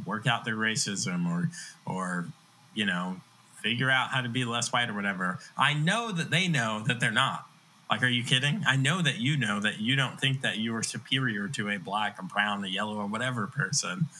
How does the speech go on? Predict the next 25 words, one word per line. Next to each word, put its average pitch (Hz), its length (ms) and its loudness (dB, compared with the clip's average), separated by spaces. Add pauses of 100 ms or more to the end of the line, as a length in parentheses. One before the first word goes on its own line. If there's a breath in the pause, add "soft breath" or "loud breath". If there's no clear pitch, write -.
(1160 loud breath)
And 113 180 2
you're 117 320 -2
pretending 143 760 2
'cause 95 160 -4
you 101 60 0
don't 104 220 -2
wanna 98 140 -2
get 98 260 0
fired. 147 800 2 (340 loud breath)
And 113 160 0
because 120 320 0
somehow 113 840 0 (140)
the 110 100 -2
worst 131 400 -2
thing 156 220 0
to 143 60 2
do 127 580 0 (160)
that 113 240 0
proves 147 340 2
that 127 200 2
you're 123 160 0
racist 123 540 2
is - 100 0
to - 140 0
say 110 520 2